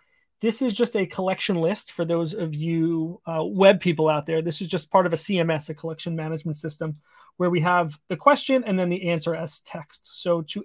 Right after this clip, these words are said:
edit this within Webflow, we're going to go over to our C M S section, and then we have our F A Qs, and then we have the questions. So we have the question and then the answer.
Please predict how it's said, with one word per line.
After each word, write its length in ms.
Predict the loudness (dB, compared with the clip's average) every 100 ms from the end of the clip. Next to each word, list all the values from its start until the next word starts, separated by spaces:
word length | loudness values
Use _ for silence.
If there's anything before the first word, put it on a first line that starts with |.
| 0
edit 240 | 2 0
this 300 | -4 -8 -8
within 240 | -8 -4
Webflow, 640 | 0 0 -2 -4 -4 -6 -8 _ _ _ _ -6
we're 100 | -2
going 240 | 0 -2
to 100 | -2
go 220 | 2 2
over 260 | 2 0 -2
to 300 | -2 -4 -2
our 500 | 0 2 2 0 -6 _ _
C 260 | -10 -2 2
M 120 | 2
S 180 | 0 -2
section, 480 | -8 -6 -4 -4 -8 -8
and 100 | -2
then 60 |
we 80 | 0
have 120 | 0
our 140 | 0 -2
F 180 | -2 -2
A 120 | -4
Qs, 560 | -4 -2 0 -2 -8 -20 _ _ -20 -18 -18 _ _ _ _ _ -6
and 80 | 0
then 80 | 4
we 100 | 4
have 80 |
the 60 | 4
questions. 600 | 4 4 2 -18 -18 -20 -20 -20 -10
So 160 | -2
we 80 | 2
have 240 | 2 2
the 80 | -2
question 600 | 0 0 0 0 0 0 -6 _ _ _ _ _
and 100 | 2
then 200 | 2 4
the 180 | 2 0 -4 _ -2
answer. 540 | 0 0 -6 -14 -18